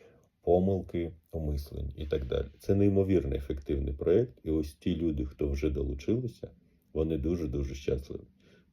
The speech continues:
Друзі, я рекомендую це абсолютно кожному, незалежності від того, який у вас рівень гри в шахи. Це постійно,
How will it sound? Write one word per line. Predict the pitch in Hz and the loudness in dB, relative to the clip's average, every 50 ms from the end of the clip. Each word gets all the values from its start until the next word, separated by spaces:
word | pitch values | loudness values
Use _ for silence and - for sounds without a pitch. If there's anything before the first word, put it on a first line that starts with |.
| _ | _
Друзі, | - 76 78 78 71 69 - 65 - _ _ _ _ _ | -6 -4 -4 -4 -4 -6 -8 -12 -14 _ _ _ _ _
я | - 78 90 101 107 113 - - - _ | -2 6 8 8 8 8 4 -2 -8 _
рекомендую | - 82 76 73 - 87 85 82 76 87 101 98 - | -4 -4 -4 -2 -2 -2 -2 0 2 4 4 4 4
це | - - 82 - - - _ | 4 2 2 2 2 -4 _
абсолютно | - 110 107 - - - 104 101 87 80 71 - - - 69 | 2 2 2 2 2 6 6 6 6 4 0 -2 -6 -8 -6
кожному, | - - - - 120 - 113 110 107 117 117 - _ | 2 4 2 4 4 0 -2 -2 -2 -4 -8 -12 _
незалежності | - 80 82 82 76 69 76 76 76 80 87 101 101 - 92 - - - - - - - - 62 | -4 0 0 0 2 2 2 2 4 4 4 2 2 -2 -4 -4 -6 -8 -8 -8 -8 -8 -8 -6
від | 69 73 73 73 | -6 -6 -4 -2
того, | - 76 82 82 82 80 | 2 2 2 2 0 -2
який | 76 76 73 73 - - 78 78 | -2 -6 -10 -10 -8 -6 -6 -4
у | 76 | -2
вас | 71 69 71 73 73 - - - - _ - _ _ _ - - - - - | -2 0 0 -2 -2 -6 -12 -20 -20 _ -20 _ _ _ -20 -20 -16 -10 -6
рівень | 76 76 76 73 73 71 69 69 | -4 -2 -2 -2 -2 -2 -2 -2
гри | 71 67 67 67 67 | -4 -4 -4 -4 -6
в | 69 | -8
шахи. | - - 71 69 - - - - - _ - _ - - _ _ | -6 -6 -6 -6 -6 -12 -16 -20 -20 _ -20 _ -20 -20 _ _
Це | - 90 | -4 -4
постійно, | - - 110 - - - - - 117 123 131 127 127 127 127 | -2 -2 -6 -6 -6 -12 -10 -8 -4 -2 -2 -2 -2 -2 -4